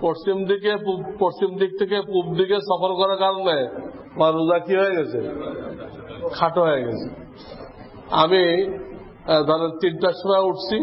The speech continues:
প্লেনে, এই ঘন্টা দুই পরে ইফতারের time হয়ে গেল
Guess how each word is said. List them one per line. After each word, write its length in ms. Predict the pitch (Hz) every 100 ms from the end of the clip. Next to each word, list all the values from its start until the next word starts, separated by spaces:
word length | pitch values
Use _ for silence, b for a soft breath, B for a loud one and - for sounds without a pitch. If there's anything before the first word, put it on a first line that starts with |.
| - - - - - - - _ - - -
প্লেনে, 400 | 151 165 175 220 277 - - - - - - _ _ -
এই 100 | 226
ঘন্টা 300 | 175 175 180
দুই 180 | 190 190
পরে 300 | 180 185 185
ইফতারের 340 | 170 - 170 156
time 200 | 156 131
হয়ে 180 | 120 113
গেল 160 | 110